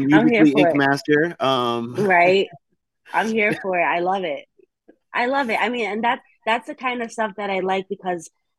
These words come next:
Speaker 1: um, over the years of tattooing, we've definitely done different events. We've, um, gone off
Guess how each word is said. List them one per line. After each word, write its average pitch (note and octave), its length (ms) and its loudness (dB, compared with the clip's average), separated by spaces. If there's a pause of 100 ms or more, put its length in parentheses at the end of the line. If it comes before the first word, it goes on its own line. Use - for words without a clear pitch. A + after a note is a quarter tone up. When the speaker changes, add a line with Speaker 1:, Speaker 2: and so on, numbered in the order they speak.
(160)
Speaker 1:
um, F#3 280 2
over G3 320 0
the G#3 100 0
years F#3+ 340 0
of F3+ 140 -8
tattooing, F#3+ 500 -2
we've F#3 180 0
definitely F#3+ 440 0
done F3+ 340 -2 (180)
different F#3 300 -6
events. D#3+ 520 -2 (120)
We've, F3 340 2 (420)
um, E3+ 280 2
gone F3+ 260 0
off F3 200 0